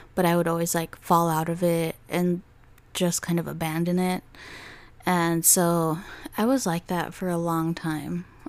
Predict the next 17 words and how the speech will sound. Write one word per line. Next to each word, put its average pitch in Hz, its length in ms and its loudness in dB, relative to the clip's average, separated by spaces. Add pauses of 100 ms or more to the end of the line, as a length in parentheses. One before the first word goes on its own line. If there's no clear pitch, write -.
um, 170 580 0 (260)
until 180 500 0
I 165 220 -2
would 165 160 -2
say 160 520 -4 (720)
probably, 165 340 2
like, 160 300 -4
last 160 480 -6
year, 165 320 -2
like, 170 320 -6
two 180 140 0
thousand 165 460 0
eighteen, 170 640 0
maybe 220 240 4
two 226 140 -2
thousand 165 320 -2
seventeen. 160 720 -4